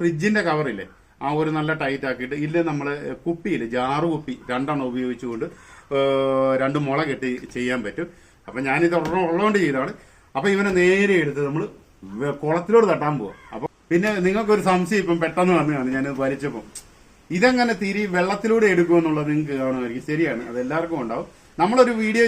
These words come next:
ചെയ്യുമ്പോൾ അത് കറക്റ്റായിട്ട് നിങ്ങൾക്ക് പ്രയോജനപ്പെടണം. അപ്പൊ ഞാനിത് പുറകോട്ട് വലിച്ച് കാണിക്കാം. വെള്ളത്തിലിട്ട് കഴിഞ്ഞാൽ ചിലപ്പോൾ നമുക്ക് എടുക്കാനൊക്കത്തില്ല. ദേ ഇതിന്റെ അടിയിലോട്ട് നേരെ നോക്കിക്കോണം. ദേ തിരിയിരിക്കുന്നുണ്ടല്ലോ,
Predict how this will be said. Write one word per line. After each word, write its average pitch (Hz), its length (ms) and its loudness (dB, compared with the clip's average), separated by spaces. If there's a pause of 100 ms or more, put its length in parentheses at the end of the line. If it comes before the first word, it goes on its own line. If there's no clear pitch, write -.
ചെയ്യുമ്പോൾ 180 280 0
അത് 175 120 -2
കറക്റ്റായിട്ട് 170 500 -2
നിങ്ങൾക്ക് 160 260 0
പ്രയോജനപ്പെടണം. 165 580 0 (280)
അപ്പൊ 190 180 0
ഞാനിത് 220 280 4
പുറകോട്ട് 208 400 4
വലിച്ച് 170 240 4
കാണിക്കാം. 135 300 2
വെള്ളത്തിലിട്ട് 202 480 6
കഴിഞ്ഞാൽ 165 260 6
ചിലപ്പോൾ 160 240 2
നമുക്ക് 156 240 2
എടുക്കാനൊക്കത്തില്ല. 139 640 0
ദേ 160 60 0 (380)
ഇതിന്റെ 226 220 4
അടിയിലോട്ട് 208 380 6 (100)
നേരെ 190 400 6
നോക്കിക്കോണം. 135 420 0 (420)
ദേ 160 100 10 (180)
തിരിയിരിക്കുന്നുണ്ടല്ലോ, 170 680 8